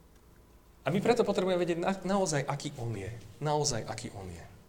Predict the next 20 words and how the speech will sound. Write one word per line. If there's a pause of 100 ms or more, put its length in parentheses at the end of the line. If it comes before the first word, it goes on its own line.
(2750)
Efezanom (640)
hovorí
v
takej
dobrej
časti,
že (800)
„Tomu
však,
ktorý
pôsobením
svojej
moci
v
nás
a
nad
to
všetko (260)
môže